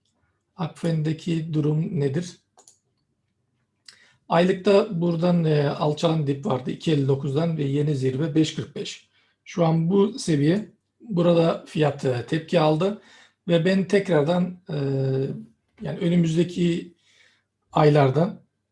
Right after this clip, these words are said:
bu hissenin tekrardan, e, beş liralara kadar ve tekrar yeni zirve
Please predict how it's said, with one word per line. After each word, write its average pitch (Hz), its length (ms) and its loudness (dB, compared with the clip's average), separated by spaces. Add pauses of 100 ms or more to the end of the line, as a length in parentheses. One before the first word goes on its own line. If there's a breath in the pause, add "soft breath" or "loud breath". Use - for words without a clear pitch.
(1200)
bu 196 160 6
hissenin 170 320 0
tekrardan, 156 840 0
e, 127 420 -4
beş 160 260 0
liralara 151 380 4
kadar 139 340 -2
ve 135 200 2
tekrar 165 380 -2
yeni 151 280 0
zirve 151 580 0